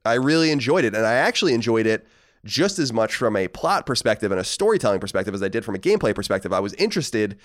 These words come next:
in the events of the game. I was interested in the characters. I found a lot of them very endearing and charming. And so I couldn't help but give my Star Wars Isn't All Bad award to the only game that can win,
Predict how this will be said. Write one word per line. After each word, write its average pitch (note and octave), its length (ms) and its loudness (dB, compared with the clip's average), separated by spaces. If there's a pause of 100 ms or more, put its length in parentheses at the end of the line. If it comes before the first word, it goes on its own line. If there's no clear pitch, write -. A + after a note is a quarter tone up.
(380)
in A2+ 120 0
the A#2+ 100 4
events A#2+ 280 2
of A2+ 80 -2
the G#2+ 60 0
game. D#3 320 2
I A#2 60 4
was G2+ 140 0
interested C#3+ 360 -4
in G2 100 -2
the D#2 60 -4
characters. E3 480 0
I G2 80 0
found A2 220 -2
a G2+ 40 0
lot A2 200 2
of G2+ 80 -6
them G2+ 100 -4
very G#2+ 220 -2
endearing A#2+ 480 0
and F2 80 -6
charming. D#3 520 2 (540)
And A2+ 480 0
so B2 540 2 (500)
I D3+ 80 0
couldn't A3 240 2
help G3 220 2
but B2 140 -2
give A#2+ 180 2
my A2+ 260 2
Star D3+ 260 2
Wars C#3 180 2
Isn't C3 140 -2
All B2+ 120 4
Bad D3+ 180 4
award F2 320 0 (540)
to A#2 180 0
the A#2 120 0
only D3 180 4
game C#3 140 4
that C3+ 120 2
can C3+ 160 -2
win, C#3+ 140 0